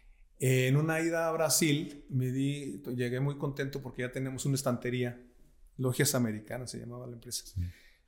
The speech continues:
Speaker 1: como de cuatro metros con mis productos, entre crayón, los dos sabores y pelón, pelón,
Speaker 2: Sí.
Speaker 1: pelón, cabelón, que se llamaba.
Speaker 2: Sí.
Speaker 1: Y teníamos muy, muy buena demostración. Y Logias Americanas era de las principales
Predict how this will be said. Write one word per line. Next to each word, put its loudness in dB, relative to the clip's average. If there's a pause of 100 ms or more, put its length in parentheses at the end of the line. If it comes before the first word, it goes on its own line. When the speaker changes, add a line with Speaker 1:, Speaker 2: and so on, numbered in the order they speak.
(120)
Speaker 1:
como 6
de 2
cuatro 2
metros -2
con 0
mis 0
productos, -8
entre 0
crayón, 2
los -2
dos 0
sabores -2
y -4 (100)
pelón, -4
pelón, -2
Speaker 2:
Sí. -18 (100)
Speaker 1:
pelón, -8
cabelón, -2
que -16
se -6
llamaba. -2
Speaker 2:
Sí. -16 (600)
Speaker 1:
Y -4
teníamos 2
muy, -4
muy 2
buena -2
demostración. -4
Y -4
Logias -2
Americanas 0
era -2
de -2
las -4
principales -6